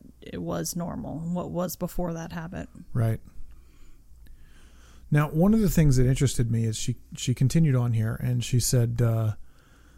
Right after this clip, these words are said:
Speaker 2: let's see, "Various social props keep him up. He has the wit to seem to sit up.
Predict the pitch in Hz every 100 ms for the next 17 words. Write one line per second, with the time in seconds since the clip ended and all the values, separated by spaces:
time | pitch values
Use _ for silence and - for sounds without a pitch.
0 | - - 120 - - - 107 104 - -
1 | - - - 123 135 156 190 - - -
2 | 156 156 170 - - 123 - - - 135
3 | 156 139 123 - - - - - - 127
4 | 139 135 123 117 202 - - - - -
5 | 147 127 120 143 156 -